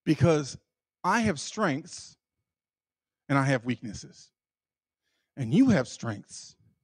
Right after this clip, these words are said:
and you have weaknesses. And sometimes your strengths help my weakness,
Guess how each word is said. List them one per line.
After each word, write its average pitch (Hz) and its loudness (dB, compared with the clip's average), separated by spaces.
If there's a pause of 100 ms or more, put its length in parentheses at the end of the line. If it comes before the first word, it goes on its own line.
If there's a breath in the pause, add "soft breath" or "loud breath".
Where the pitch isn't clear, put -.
(640)
and 127 2
you 180 4
have 143 4
weaknesses. - -6 (1700)
And 139 -12
sometimes 190 -2
your 190 0
strengths - -6 (480)
help 160 -4
my 139 -2
weakness, - -8